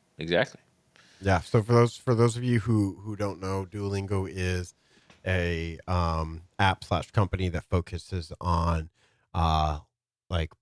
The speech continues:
Speaker 2: multi-, like, multi-language training, right? And, uh, they cut a bunch of their workforce. Why do they cut a bunch of their workforce? So I think it looks like ten percent of their contractors is, is what I'm seeing in the, um,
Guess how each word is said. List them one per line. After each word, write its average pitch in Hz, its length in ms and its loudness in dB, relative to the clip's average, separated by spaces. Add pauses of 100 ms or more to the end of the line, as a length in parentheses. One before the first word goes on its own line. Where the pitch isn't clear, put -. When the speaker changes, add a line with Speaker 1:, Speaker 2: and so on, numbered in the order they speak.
(380)
Speaker 2:
multi-, 87 540 -2
like, 76 240 -2 (100)
multi-language 82 640 -2
training, 139 500 4 (1040)
right? 127 300 4 (140)
And, 98 600 2 (540)
uh, 98 460 6
they 123 140 6
cut 139 160 6
a 113 40 8
bunch 120 220 6
of 143 60 2
their 131 100 6
workforce. 131 560 6
Why 87 180 6
do 98 60 6
they 104 80 8
cut 113 180 6
a 107 60 8
bunch 113 240 6
of 127 80 2
their 123 80 6
workforce? 151 540 4
So 127 100 0
I 92 80 4
think 101 240 2
it 110 60 2
looks 104 200 0
like 107 140 2
ten 123 240 4
percent 127 400 0
of 113 140 -4
their 107 80 0
contractors 123 840 -2 (360)
is, 120 240 0
is 120 240 2
what 127 140 4
I'm 120 180 4
seeing 123 480 2
in 117 380 0
the, 117 260 0
um, 113 400 2